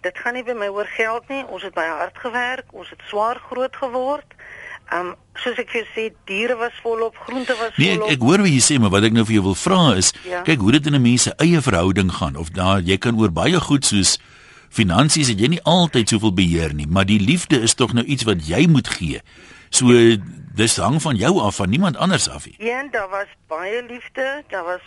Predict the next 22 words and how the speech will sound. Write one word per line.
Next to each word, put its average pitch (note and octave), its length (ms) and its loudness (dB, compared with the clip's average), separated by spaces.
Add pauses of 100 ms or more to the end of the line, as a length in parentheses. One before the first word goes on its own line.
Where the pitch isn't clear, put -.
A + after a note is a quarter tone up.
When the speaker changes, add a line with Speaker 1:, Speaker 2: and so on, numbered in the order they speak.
Speaker 1:
omgee, A#3 800 -6 (460)
hard, F3+ 280 -4 (260)
ek G#3+ 160 -6
het A#3+ 140 -12
ook A#3 160 -6
hard G3 280 -4 (140)
gewerk. G#3+ 600 -8 (320)
Speaker 2:
Maar B2 160 0
is A#2+ 80 2
die C#3+ 100 4
omgee E3+ 380 2
nog C#3+ 280 4
daar F2+ 220 2
Speaker 1:
Die - 80 -10
Speaker 2:
vandag A2+ 380 2
by G#2 80 4
Speaker 1:
omgee - 20 4
is F#2 60 0
Speaker 2:
jou? E2+ 120 -2
Speaker 1:
nog - 160 -10
altyd B3 400 -6 (120)
daar, F3+ 480 -6